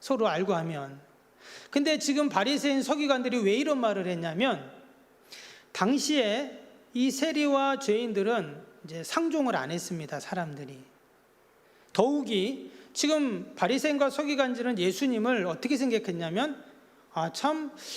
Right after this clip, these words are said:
훌륭한 랍비, 선생님 같다." 이렇게 생각을 했어요. 왜냐, 자기들보다 더 탁월한 지금 말씀 해석과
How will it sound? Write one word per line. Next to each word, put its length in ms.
훌륭한 840
랍비, 720
선생님 640
같다." 380
이렇게 240
생각을 340
했어요. 400
왜냐, 260
자기들보다 720
더 240
탁월한 540
지금 400
말씀 400
해석과 680